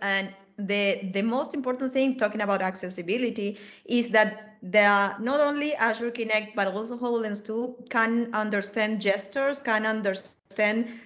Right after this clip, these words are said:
the movement of the person, have the possibility to understand the depth. Uh, so they, they know if the hands is getting closer to an object or if they are getting far away. And for someone that, uh,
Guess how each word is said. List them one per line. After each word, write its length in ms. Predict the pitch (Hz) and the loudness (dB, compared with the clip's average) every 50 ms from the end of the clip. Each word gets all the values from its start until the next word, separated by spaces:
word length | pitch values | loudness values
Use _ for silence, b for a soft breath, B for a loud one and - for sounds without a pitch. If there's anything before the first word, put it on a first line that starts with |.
| B | B
the 180 | 196 190 196 196 | 2 4 4 6
movement 680 | 196 196 202 208 208 220 233 233 240 240 247 247 247 - | 6 4 2 2 0 0 2 2 4 4 4 2 0 0
of 220 | 226 214 202 208 190 | 0 0 0 0 -4
the 60 | 190 | -8
person, 480 | 190 - 226 196 196 202 - 247 240 247 | -6 -2 -2 -2 0 0 0 0 0 2
have 280 | 254 220 220 226 220 208 | 4 4 4 4 4 2
the 80 | 226 | -2
possibility 540 | 226 208 202 - - 190 208 208 214 240 226 | -4 -4 -8 -8 -8 -8 -6 -6 -6 -6 -6
to 180 | - 247 220 208 | -6 -4 -4 -4
understand 440 | 202 202 196 196 196 - 208 214 208 | -2 -4 -4 -6 -4 -4 -4 -2 -2
the 80 | 208 | -2
depth. 400 | 175 202 202 202 214 247 254 - b b b b b b b - | 2 4 4 6 4 2 0 -4 b b b b b b b -4
Uh, 260 | - 202 196 190 190 | 0 2 2 2 2
so 420 | 185 - - 208 208 202 202 196 202 | 0 2 2 2 4 4 2 2 4
they, 240 | 202 196 196 196 190 | 4 2 2 4 0
they 120 | 190 202 202 | 0 0 2
know 220 | 202 208 214 220 | 2 2 2 2
if 160 | 220 220 202 214 | 0 -2 0 0
the 240 | 202 196 190 185 | 0 2 4 2
hands 380 | - 226 220 208 214 220 208 214 | 2 4 2 2 2 0 -2 -4
is 180 | 196 190 - - | -6 -6 -4 0
getting 420 | 202 202 202 202 202 202 190 196 | 0 0 2 2 0 -2 -2 0
closer 380 | - 208 202 202 202 220 208 202 | 4 4 4 4 4 0 -4 -6
to 240 | 202 - 202 190 185 | -6 -6 -4 -2 0
an 220 | 185 185 180 190 | 0 0 2 2
object 420 | 220 226 214 220 240 240 233 233 202 | 2 0 2 2 2 2 2 2 2
or 100 | 180 185 | 0 0
if 100 | 190 - | 0 -2
they 220 | 180 185 190 190 | -2 0 2 2
are 100 | 190 190 | 2 2
getting 240 | 185 190 185 185 185 | 2 0 -2 -2 -4
far 200 | 185 - 185 185 | -4 0 2 2
away. 520 | 185 180 185 202 220 233 240 247 247 247 B B B B B B B B | 4 4 6 6 6 6 4 2 2 -2 B B B B B B B B
And 500 | - 214 208 208 208 202 196 196 202 196 | 2 4 4 6 6 4 4 4 2 0
for 180 | 190 - 226 214 | -2 -2 -2 -2
someone 460 | 208 - 285 285 285 294 302 294 277 | 0 0 0 0 2 2 2 2 4
that, 420 | 240 233 220 220 220 214 - - - | 4 6 6 6 4 2 -2 -2 0
uh, 480 | 208 208 202 202 196 196 190 190 190 | 2 2 4 4 4 2 0 -2 -4